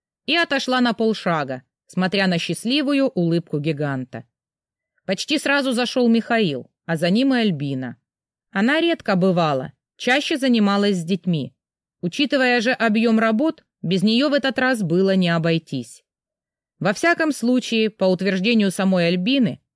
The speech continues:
Михаил Леонидович, если и спорил с женой, то дома.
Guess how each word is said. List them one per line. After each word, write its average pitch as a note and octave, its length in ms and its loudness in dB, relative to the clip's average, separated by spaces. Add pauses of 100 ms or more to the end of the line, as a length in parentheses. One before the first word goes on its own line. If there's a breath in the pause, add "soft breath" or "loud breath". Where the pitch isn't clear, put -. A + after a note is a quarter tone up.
(120)
Михаил G3 520 2
Леонидович, A#3 840 0 (280)
если F#3 320 0
и F#3 80 2
спорил D4 460 0
с E3+ 40 0
женой, D3+ 600 -2
то A#3 120 0
дома. C3+ 420 -2